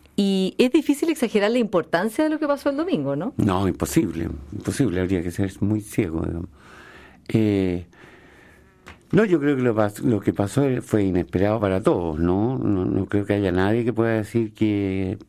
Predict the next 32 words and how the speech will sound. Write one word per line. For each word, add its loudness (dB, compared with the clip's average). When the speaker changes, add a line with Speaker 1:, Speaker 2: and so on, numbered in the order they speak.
Speaker 2:
que -2
adivinaba 0
que 0
esto -4
iba 0
a -4
ser 0
así. -2
De 6
hecho, 0
no 4
hay 4
ninguna 2
encuesta 0
que -2
ni 2
siquiera 0
se -2
haya 0
acercado. -4
Eh, 0
tampoco 2
ningún 0
analista 0
que -4
lo 0
hubiera 0
dicho -2
antes. -4
Em, 0
así 0
que, 0